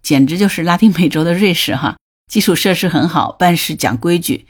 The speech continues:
治安也很让人放心，老百姓呢，既有欧美的严谨，也有拉美的奔放，是一个特别值得一去的国家啊。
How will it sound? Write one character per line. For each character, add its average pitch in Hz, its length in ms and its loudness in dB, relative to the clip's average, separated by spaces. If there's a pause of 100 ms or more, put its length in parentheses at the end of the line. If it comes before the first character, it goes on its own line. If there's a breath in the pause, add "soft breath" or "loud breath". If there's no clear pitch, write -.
(120)
治 - 160 -2
安 185 200 2
也 165 100 0
很 - 160 -2
让 147 180 0
人 151 80 2
放 156 220 2
心， 165 260 -2 (280)
老 220 120 2
百 214 160 2
姓 208 200 -2
呢， 175 120 0
既 185 160 -2
有 170 80 4
欧 - 180 2
美 220 160 4
的 - 100 -6
严 139 280 2
谨， - 260 -4
也 151 180 0
有 143 120 0
拉 151 180 0
美 156 140 0
的 113 80 -8
奔 151 220 0
放， 160 200 0 (240)
是 - 180 -2
一 170 40 -2
个 165 120 0
特 - 140 -4
别 165 100 0
值 160 160 -4
得 151 80 0
一 156 120 0
去 - 160 -4
的 190 120 0
国 85 180 -6
家 - 140 -8
啊。 - 240 -10